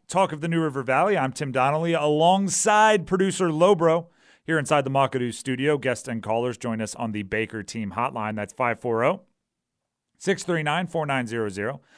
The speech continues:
Five four zero, six three nine, four nine zero zero for the Baker Team Hotline. Virginia Tech,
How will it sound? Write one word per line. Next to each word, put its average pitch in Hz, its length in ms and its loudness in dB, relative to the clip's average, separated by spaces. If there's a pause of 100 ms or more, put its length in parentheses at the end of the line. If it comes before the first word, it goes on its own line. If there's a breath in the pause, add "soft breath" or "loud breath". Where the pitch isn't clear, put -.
(180 soft breath)
Five 190 180 4
four 165 140 0
zero, 143 220 0
six 151 260 -10
three 143 200 -6
nine, 131 220 -2
four 135 200 -6
nine 123 240 -2
zero 117 260 -2
zero 110 220 -4
for - 140 -10
the 117 80 -12
Baker 107 340 -6
Team 101 360 -8 (120)
Hotline. 143 460 0 (1400)
Virginia 202 300 0
Tech, 220 360 2